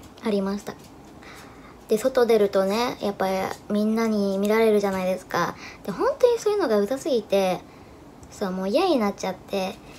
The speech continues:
え、なんか、普通にまあ見てくれる分にはもう、まあ慣れたけど、「え？」みたいな。「こいつどうしたの？」みたいな。妖怪とか、なんかお化けとかを見た時の、なんか、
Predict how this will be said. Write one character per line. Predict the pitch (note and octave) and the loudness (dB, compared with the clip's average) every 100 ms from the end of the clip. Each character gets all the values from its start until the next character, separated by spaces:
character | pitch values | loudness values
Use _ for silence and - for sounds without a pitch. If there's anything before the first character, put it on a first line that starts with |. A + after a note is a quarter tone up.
| - - | -14 -6
え、 | G#3+ | -4
な | |
ん | F#3+ | -4
か、 | F#3+ | -4
普 | - - | -6 -12
通 | - A#4 B4+ A#4+ | 0 4 4 4
に | |
ま | G#4+ | 4
あ | D4 | 2
見 | E4 | 2
て | G4+ | 2
く | - | 6
れ | B3+ | 6
る | |
分 | A#3 A3 | 6 2
に | G3 | 0
は | F#3 | -2
も | G3 F#3 | -2 -2
う、 | - - - - | -6 -14 -20 -6
ま | G3 | -2
あ | |
慣 | A3 | 2
れ | C4 | 2
た | G3 | 0
け | F#3+ | 0
ど、 | F#3 F#3 F3 - - G4 - - | 2 2 0 -4 2 2 2 -6
「え？」 | E4 | -2
み | D#4 | -2
た | G#3+ | 0
い | F#3+ | -2
な。 | - - - | -6 -14 -14
「こ | - D#4+ | -8 -8
い | |
つ | - D#4+ | -4 0
ど | F4 | 0
う | |
し | G#4 | 0
た | D4 | 0
の？」 | A3+ | 0
み | A3 | 2
た | G#3 | 0
い | F3+ | 0
な。 | - - F3+ - - | -6 -12 -14 -14 -4
妖 | A3 C4+ C#4+ | 6 8 8
怪 | D4 C#4+ | 2 2
と | |
か、 | - - | 0 -2
な | G#3 | -4
ん | |
か | - - | 0 2
お | A#3 | 2
化 | D4+ | 0
け | C4 | -2
と | G#3 | 0
か | G3 F3+ - - - - - - - | 2 2 0 -8 -20 -20 -20 -20 -10
を | G#3+ | -6
見 | G3+ G#3+ | -4 -2
た | A3 | -2
時 | G#3 G3+ | 0 -2
の、 | G3 G#3 G3 | -2 0 -2
な | F#3 | -4
ん | |
か、 | F3+ F3 | -6 -6